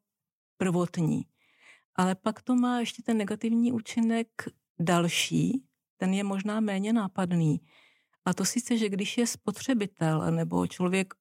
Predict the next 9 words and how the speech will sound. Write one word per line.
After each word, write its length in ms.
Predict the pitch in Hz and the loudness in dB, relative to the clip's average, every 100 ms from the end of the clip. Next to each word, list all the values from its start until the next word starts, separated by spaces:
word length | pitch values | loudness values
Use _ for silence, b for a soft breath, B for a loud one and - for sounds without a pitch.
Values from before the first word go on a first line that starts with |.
| _ - | _ -2
oklamaný 1000 | 180 - 226 233 196 180 170 165 165 - 175 | 0 0 0 2 2 2 2 0 -2 -4 -2
několikrát 840 | 196 - 285 208 - 160 170 160 _ - - | -2 0 0 0 0 -2 -2 -6 _ -10 -4
a 100 | 175 | -4
pochopí, 720 | - 190 - 277 - 160 170 | -2 -2 -2 -2 0 -2 0
že 220 | 175 175 - _ _ | 2 2 0 _ _
se 220 | - 214 | -4 0
jedná 400 | 180 175 180 180 | 0 0 2 2
o 140 | 175 165 | 0 0
greenwashing, 640 | 170 170 170 190 214 | 0 2 0 0 -4